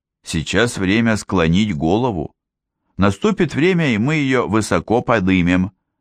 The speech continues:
Одно дело склонить голову, и совсем другое».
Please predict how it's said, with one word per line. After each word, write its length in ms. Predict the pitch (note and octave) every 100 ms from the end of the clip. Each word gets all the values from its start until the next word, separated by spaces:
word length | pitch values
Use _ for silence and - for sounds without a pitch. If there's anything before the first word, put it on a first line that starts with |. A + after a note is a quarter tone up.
| _ _ _ _ _ _ _
Одно 440 | G2 G2+ B2+ F3 F3+
дело 480 | D3+ E3 D#3+ D3
склонить 720 | B2+ - B2 A2+ G#2+ F3+ F#3
голову, 760 | - E3+ E3+ E3 D#3 D#3+ E3 - _ _ _ _ _ -
и 100 | G2+
совсем 520 | - G2 - A#2 C3
другое». 800 | C3 C3+ B2 C3 C3 B2+ B2+ B2